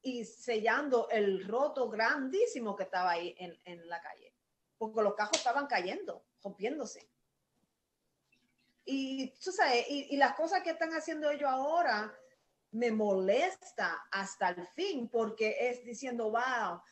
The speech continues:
lo, nosotros latinos, africanos, mexicanos", hay algo, dos o tres ame-, americanos que están ahí. Hay una señora que conozco, ella,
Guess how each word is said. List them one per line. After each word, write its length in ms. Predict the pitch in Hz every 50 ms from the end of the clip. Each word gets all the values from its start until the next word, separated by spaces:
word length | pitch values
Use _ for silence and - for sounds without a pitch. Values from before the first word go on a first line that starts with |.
| _ _ _ _ _ _ - - -
lo, 720 | 254 240 240 240 240 233 226 220 214 214 208 208 208 208 208
nosotros 540 | 202 208 190 - 269 254 254 285 277 269
latinos, 1300 | 262 254 240 226 220 - - - 247 262 269 269 262 254 247 247 240 240 233 233 233 233 233 233 233 233 - - _ _ _
africanos, 1300 | - 196 190 - - 196 190 180 - 247 247 247 247 240 240 240 233 226 226 226 220 214 214 214 214 - - _ -
mexicanos", 1300 | 196 202 202 202 202 190 202 202 196 - 240 240 240 240 233 233 233 233 226 220 220 214 214 214 214 - _ _ _ _ _ _ - - - -
hay 180 | 240 233 233 247
algo, 340 | 269 247 208 226 240 240 240 208
dos 160 | 208 226 226
o 160 | 220 240 233
tres 160 | 240 240 254 240 233 240
ame-, 280 | 240 220 208 220 - -
americanos 540 | 220 214 214 202 196 - 240 220 233 226 220
que 60 | 214
están 260 | 202 - 226 220 220 214
ahí. 320 | 202 202 220 240 214 - _ _ _ -
Hay 160 | 220 233 247
una 120 | 262 285 269
señora 340 | - 262 247 262 262 262
que 280 | 262 - 233 214 196 -
conozco, 460 | - 226 214 214 226 240 240 - 208
ella, 200 | 202 226 220 -